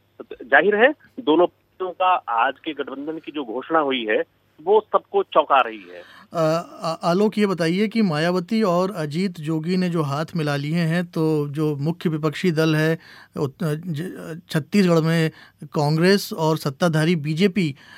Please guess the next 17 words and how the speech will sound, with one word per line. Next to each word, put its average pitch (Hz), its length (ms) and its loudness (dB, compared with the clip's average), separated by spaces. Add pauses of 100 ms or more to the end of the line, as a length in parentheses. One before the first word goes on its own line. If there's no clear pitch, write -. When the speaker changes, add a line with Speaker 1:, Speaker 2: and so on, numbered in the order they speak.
(260)
Speaker 2:
इनकी 208 280 4
तरफ 220 260 2
से 233 120 -2
क्या 190 200 2
कोई 208 160 0
प्रतिक्रिया 180 580 0
आई 180 160 2
है? 185 120 4
आई 165 200 2
है 180 120 4
तो 185 120 -4
क्या 202 220 0
कह 165 200 0
रहे 190 180 2
हैं 180 80 2
ये 147 60 -2
दल? 123 240 -8